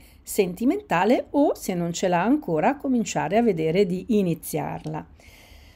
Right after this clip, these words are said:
Per il Toro invece può essere una giornata utile da trascorrere nel miglioramento delle proprie routine, delle proprie abitudini, anche salutari. È un momento adatto a rivedere, eh,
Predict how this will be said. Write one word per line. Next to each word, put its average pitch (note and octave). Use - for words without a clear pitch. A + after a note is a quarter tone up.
Per E4+
il E4
Toro G#3
invece A#3
può G3
essere G3
una G3+
giornata A#3
utile D4
da F#3+
trascorrere G3+
nel D4+
miglioramento A3+
delle F3+
proprie F3
routine, G3+
delle D#3
proprie E3+
abitudini, F3
anche E3+
salutari. G#3
È D#3
un D#3+
momento E3+
adatto G3
a F#3+
rivedere, E3
eh, D#3